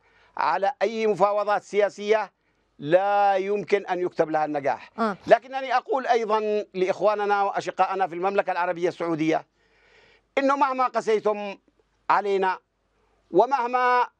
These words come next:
Speaker 1: اعتمدتم على جبروت القوة، يعني يمكن أن يموت منا الكثير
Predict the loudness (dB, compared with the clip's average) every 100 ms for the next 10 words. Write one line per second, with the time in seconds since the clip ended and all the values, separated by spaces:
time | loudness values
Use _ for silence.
0 | _ _ -4 0 0 0 0 -2 _ 0
1 | 0 0 -4 -2 -2 -2 0 0 0 -2
2 | 0 -2 0 2 2 0 _ _ _ _
3 | _ _ _ _ _ _ _ _ _ 0
4 | 2 0 -2 2 2 0 -2 0 0 0
5 | 0 0 -2 -6 -4 -6 -8